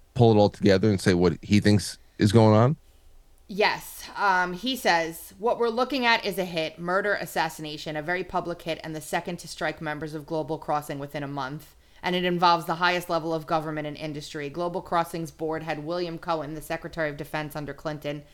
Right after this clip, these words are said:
Speaker 2: Elena Lagos-, Lagomasina, C E O of J P Morgan, and Richard Pearl, the Assistant Secretary of Defense under Reagan."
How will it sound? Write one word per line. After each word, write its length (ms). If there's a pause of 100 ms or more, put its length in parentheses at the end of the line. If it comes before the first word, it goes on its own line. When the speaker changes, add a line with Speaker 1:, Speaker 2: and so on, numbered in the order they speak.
(420)
Speaker 2:
Elena 600
Lagos-, 1120
Lagomasina, 1900
C 420
E 40 (140)
O 240
of 120
J 160
P 160
Morgan, 440 (360)
and 160
Richard 300
Pearl, 320
the 140
Assistant 420 (440)
Secretary 580
of 80
Defense 400
under 240
Reagan." 500